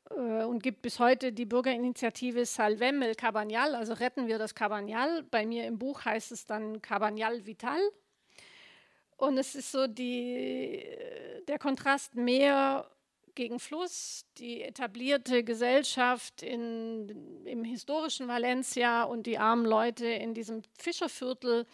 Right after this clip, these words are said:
Und eine Spur, die Amalia bei ihrer Suche nach Marina auch verfolgt, ist, ob Marinas Verschwinden damit zu tun haben könnte, dass sie sich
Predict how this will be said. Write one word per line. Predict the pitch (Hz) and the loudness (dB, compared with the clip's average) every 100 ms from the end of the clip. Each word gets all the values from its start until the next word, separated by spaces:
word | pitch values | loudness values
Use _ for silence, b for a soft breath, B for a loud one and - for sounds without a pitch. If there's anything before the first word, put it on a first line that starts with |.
| B B B B B | B B B B B
Und | - 262 247 - | -4 -2 0 2
eine | 247 262 | 4 6
Spur, | - - 262 320 311 | 4 2 2 4 4
die | 240 247 240 240 240 - | 2 -2 -2 -4 -4 -6
Amalia | - 233 233 277 277 240 | -4 0 4 4 4 2
bei | 233 | 0
ihrer | 254 233 226 | -2 -4 -4
Suche | 262 294 254 | -4 -4 -4
nach | 233 226 | -4 -4
Marina | 220 214 247 277 233 220 | -6 -4 -2 0 0 0
auch | 220 | -2
verfolgt, | 233 214 - 220 320 370 - - B B B | -4 -4 0 0 0 -2 -6 -20 B B B
ist, | - 254 - 269 | -6 -6 -4 -2
ob | 254 - - _ | -2 -4 -20 _
Marinas | 247 233 247 277 277 - | -2 -2 0 0 0 -4
Verschwinden | 254 - 254 285 277 233 | -6 -4 0 0 -2 2
damit | 226 269 277 | 4 4 0
zu | - 247 | -4 -8
tun | - 294 311 | -6 -2 2
haben | 240 226 233 | 2 2 0
könnte, | 240 240 254 226 | -2 -2 -4 -2
dass | 233 233 | -2 -2
sie | - 240 | -6 -6
sich | 220 240 - - | -4 -4 -6 -14